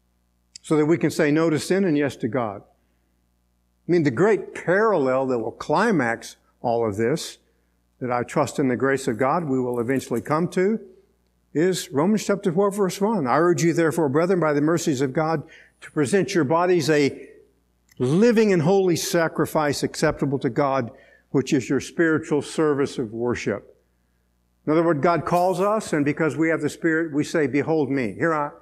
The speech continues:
here I am, Lord. Uh, I'm now in your formation. What is your, what is your bidding for me?"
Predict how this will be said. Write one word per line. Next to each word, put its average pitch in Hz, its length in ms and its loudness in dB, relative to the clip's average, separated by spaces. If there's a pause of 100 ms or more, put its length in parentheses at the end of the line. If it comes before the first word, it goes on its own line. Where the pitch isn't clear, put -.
(140)
here 196 120 2
I 165 120 0
am, 113 240 -2
Lord. 107 240 -8 (1120)
Uh, 117 220 -10 (180)
I'm 143 140 0
now 180 220 2
in 175 80 2
your 175 120 2
formation. 151 800 -2 (960)
What 185 160 0
is 170 160 -2
your, 151 320 0
what 190 120 0
is 156 140 -2
your 160 100 2
bidding 131 440 0
for 127 160 -4
me?" 117 380 -4